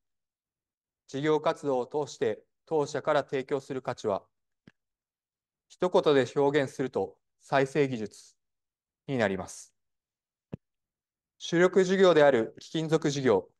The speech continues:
環境事業では、鉱物資源の枯渇問題や採掘による周辺環境への悪影響、温室効果ガスの排出などを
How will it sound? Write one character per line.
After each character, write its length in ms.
環 240
境 200
事 120
業 140
で 100
は、 160
鉱 220
物 180
資 160
源 200
の 100
枯 100
渇 240
問 180
題 160
や 160
採 260
掘 260
に 60
よ 80
る 80
周 240
辺 220
環 220
境 180
へ 40
の 120
悪 140
影 220
響、 260
温 220
室 220
効 180
果 120
ガ 120
ス 120
の 220
排 180
出 200
な 140
ど 160
を 200